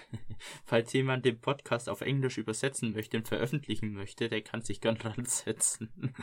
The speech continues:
uns Bescheid geben und dann können wir den auf Englisch,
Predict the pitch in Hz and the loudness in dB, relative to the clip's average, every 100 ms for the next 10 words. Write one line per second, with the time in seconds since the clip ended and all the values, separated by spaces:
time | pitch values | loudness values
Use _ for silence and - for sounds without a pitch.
0 | 135 - 135 135 - - - 113 131 - | -6 -6 0 0 2 2 4 8 6 6
1 | - 113 117 131 - - - 123 117 113 | 0 0 2 -2 -4 -8 -2 2 2 4
2 | 120 117 113 113 113 - 120 113 - - | 2 4 2 4 2 0 -2 -2 -2 -4